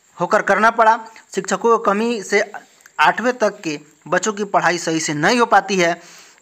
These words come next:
इससे उनका भविष्य चौपट हो रहा है। मामले में डीपीओ और सर्व शिक्षा अभियान विभा कुमारी ने बताया कि जिन स्कूलों में बच्चों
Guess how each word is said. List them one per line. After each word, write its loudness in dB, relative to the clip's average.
इससे -2
उनका 0
भविष्य -2
चौपट 2
हो 2
रहा 6
है। 0
मामले 2
में -2
डीपीओ -2
और 2
सर्व -2
शिक्षा -2
अभियान 2
विभा 2
कुमारी 0
ने -4
बताया 2
कि -10
जिन 0
स्कूलों 0
में 4
बच्चों 0